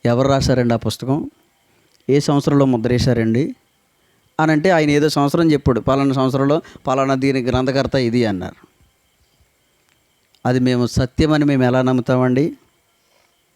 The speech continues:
ఆయనతో పాటు తిరిగి,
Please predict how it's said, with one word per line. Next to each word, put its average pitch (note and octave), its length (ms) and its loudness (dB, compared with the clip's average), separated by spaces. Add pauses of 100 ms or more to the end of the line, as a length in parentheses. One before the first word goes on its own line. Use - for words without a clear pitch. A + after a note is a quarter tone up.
(1500)
ఆయనతో G3 540 4
పాటు F#3 280 2
తిరిగి, G#3 420 2